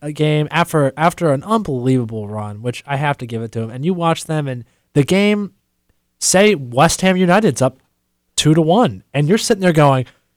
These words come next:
"Oh my gosh, there's a chance."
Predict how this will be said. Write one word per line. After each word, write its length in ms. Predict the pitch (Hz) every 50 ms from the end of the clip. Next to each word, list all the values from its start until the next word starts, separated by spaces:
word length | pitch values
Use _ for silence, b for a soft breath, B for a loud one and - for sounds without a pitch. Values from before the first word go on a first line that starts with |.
| _ _ _ _ _ _ _ _ _ _ _ _ _ _ _ _ _ 143
"Oh 100 | 139 135
my 140 | 139 147
gosh, 520 | 135 139 170 196 196 - - - - - - _ _ _ _ _ _ _ _ _ _ _
there's 260 | - 143 175 196 196 160
a 40 |
chance." 760 | - - - - 180 196 233 214 - - - - - - -